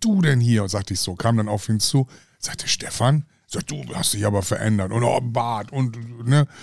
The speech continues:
abgenommen und bla, bla, bla. Also richtig schönes Gespräch gehabt, ne? Und, ähm, ich sag, und, ja, und dann, was, was machen die Kinder und sowas dann? Weil der ist, ich würd sagen, so Ende sechzig. Und, ähm, ähm,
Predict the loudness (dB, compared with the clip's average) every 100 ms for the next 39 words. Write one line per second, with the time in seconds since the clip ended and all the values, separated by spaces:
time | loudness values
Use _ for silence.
0 | -20 -8 -2 0 2 2 4 2 2 2
1 | 4 4 4 2 2 4 4 4 2 4
2 | 4 4 4 0 0 2 0 0 -10 -12
3 | 2 4 4 -2 _ _ _ _ _ 2
4 | 4 4 2 4 4 2 0 0 2 2
5 | 2 2 2 2 2 4 2 0 4 4
6 | 2 0 0 2 0 2 4 6 6 4
7 | 2 4 4 4 4 4 4 2 2 0
8 | -2 -6 -6 -4 -2 0 -2 -2 0 2
9 | 4 2 2 2 2 -2 _ _ _ _
10 | _ _ _ 2 4 2 2 4 4 2
11 | 0 -4 -14 -4 0 2 2 0 -2